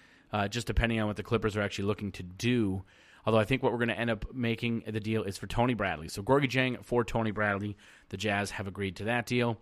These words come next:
Maybe not the most realistic, but, I mean, it's not exactly gonna kill us making a deal like that. Um, somehow, actually, that deal ends up giving us less cap space. So hopefully when we renounce the rights to the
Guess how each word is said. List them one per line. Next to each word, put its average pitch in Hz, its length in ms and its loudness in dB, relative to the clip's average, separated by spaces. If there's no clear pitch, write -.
Maybe 156 200 4
not 151 120 2
the 143 60 -2
most 131 260 0
realistic, 113 480 2
but, - 240 2
I 151 60 -8
mean, 170 160 -2
it's 147 160 -4
not 156 160 4
exactly 117 340 -2
gonna 95 160 -4
kill 101 240 -2
us 101 240 -4
making 107 280 -2
a 101 40 -2
deal 101 200 -2
like 98 180 -4
that. 101 260 -2
Um, 113 220 -4
somehow, 156 340 6
actually, 113 440 2
that 127 180 4
deal 131 160 6
ends 123 140 2
up 110 80 -2
giving 123 220 4
us 107 140 -2
less 110 340 4
cap 87 260 -6
space. - 460 -6
So - 160 0
hopefully 120 480 2
when 113 220 -2
we 107 260 -2
renounce 107 480 0
the 117 120 2
rights 113 520 2
to 123 520 0
the 110 480 -2